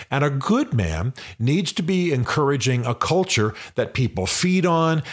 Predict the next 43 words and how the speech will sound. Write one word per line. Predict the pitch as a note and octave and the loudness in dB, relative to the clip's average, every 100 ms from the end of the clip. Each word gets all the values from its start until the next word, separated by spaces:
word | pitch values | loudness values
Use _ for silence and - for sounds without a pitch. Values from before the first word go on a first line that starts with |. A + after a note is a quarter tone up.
| - | -6
that | F#2 | -6
people | - C3 - G#2 | -2 -2 0 0
are | G2+ F#2+ | 0 0
ennobled | F#2 G2+ C#3+ F3+ E3+ E3+ | 0 2 2 2 2 2
by, | D3 D#3+ D3 D3 - - - | 2 2 2 0 -2 -12 -6
that | - | -4
people | - C3+ G2+ | -2 -2 -2
are | F2 | -2
strengthened | - - - E3+ F3 - F3 D#3 | 0 0 2 0 0 0 0 2
by, | D3 C#3+ C#3+ C#3 - - | 2 2 2 0 -6 -8
that | G2+ | -6
people | - C3+ A2 | -2 -2 0
are | F#2 F2+ | 0 0
inspired | E2+ - - - E3 D#3 D#3+ D3+ B2 | 0 2 2 2 2 2 2 2 2
by, | C3 C3 | 2 2
and | A#2+ G#2 G#2 | 2 0 2
yeah, | B2 C#3+ C#3+ | 2 2 2
where | C#3 B2+ | 2 2
they | C3 B2+ | 2 2
have | A#2 A#2+ | 2 0
fun | - - A#2 | -2 0 0
and | B2 A#2+ A#2 | 2 2 0
they | A#2+ | 0
can | A#2+ B2 G2 | 0 0 2
rest | A2 A2 - A#2 | 2 2 0 0
and | |
they | G#2 G#2+ | 0 0
can | A2+ | 0
be | G2+ G#2 | 0 0
themselves, | G2 G2 G2+ F2+ F2+ - | 0 0 0 0 -2 -4
et | G#2 F#2+ | -4 0
cetera. | - F2+ - G#2 - - - - - | 0 0 -4 -10 -12 -16 -16 -12 -2
The | |
simple | - - G#3 G3 C3 | 2 4 2 2 2
way | B2 | 2
for | G#2 G#2 | 2 0
me | |
to | G2+ A#2 | 0 0
illustrate | D#3+ C3 - F#2 E2+ | 2 0 0 -2 -2
this | F2 F2 - - - - | -2 -2 -4 -8 -12 -2
is | G#2+ - | 0 2
to | - | 2
say | - - C3+ F#2+ F2 | 2 2 2 0 -2